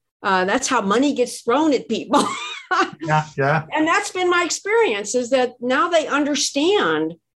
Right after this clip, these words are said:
Speaker 1: how bad it could be. And so you need the team that's on the technology design team, and I'll talk more about that in a bit, to understand that I am not gonna make them, um, they're not gonna get blamed. I'm not gonna make them look bad, but that's what they're afraid of.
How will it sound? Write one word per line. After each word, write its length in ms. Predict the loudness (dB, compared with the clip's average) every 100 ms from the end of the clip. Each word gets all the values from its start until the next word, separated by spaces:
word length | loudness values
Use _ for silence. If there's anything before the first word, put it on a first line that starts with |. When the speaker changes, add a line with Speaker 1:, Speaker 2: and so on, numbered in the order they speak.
| _
Speaker 1:
how 220 | -4 0 2
bad 280 | 2 0
it 120 | -2 -4
could 180 | -4
be. 240 | 0 2 4
And 100 | 2
so 440 | 0 2 2 0 -10 _ _ _ _
you 80 | 0
need 220 | 2 2
the 80 | 0
team 320 | -2 0 2
that's 240 | 2 2 -2
on 260 | 2 2
the 60 | 2
technology 760 | 0 -2 0 2 2 2 0
design 380 | -2 0 0 0
team, 260 | 0 2 4
and 80 | 2
I'll 80 |
talk 260 | 2 -2 0
more 140 | 0
about 240 | 2 0 0
that 160 | -2
in 60 | -2
a 40 |
bit, 320 | -2 0 0 -4 _ _ _ _
to 100 | -2
understand 580 | 0 0 0 0 2 2
that 180 | 0 0 -2
I 240 | 0 0
am 360 | 0 -2 -4 -4
not 280 | 2 2 4
gonna 340 | 0 0 -2 -2
make 320 | 0 0 0
them, 300 | 2 2 2
um, 160 | 0 2
they're 120 | 2
not 200 | 2 2
gonna 160 | 0 0
get 200 | -2 0
blamed. 460 | 2 2 2 0 0
I'm 220 | 0 0
not 200 | 0 0
gonna 160 | 0
make 200 | 2 0
them 160 | 2 2
look 300 | 4 2 0
bad, 400 | -4 0 0 -2 -8 _ _
but 120 | -2 0
that's 240 | 0 0
what 120 | -2
they're 140 | 0 0
afraid 340 | 2 0 0
of. 140 | -4